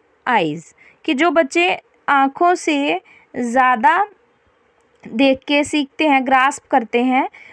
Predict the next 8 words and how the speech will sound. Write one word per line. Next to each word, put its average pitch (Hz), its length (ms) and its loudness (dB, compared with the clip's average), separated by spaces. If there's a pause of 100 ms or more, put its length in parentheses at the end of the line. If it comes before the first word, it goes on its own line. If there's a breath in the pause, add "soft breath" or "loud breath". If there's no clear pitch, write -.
(140 loud breath)
वो 311 280 2
बच्चे 302 560 -2 (200)
less 269 460 0
advantages 277 840 0
थोड़ी 247 200 0
होंगे। 294 420 -2 (560 soft breath)
तो 269 60 0
इसीलिए 302 640 0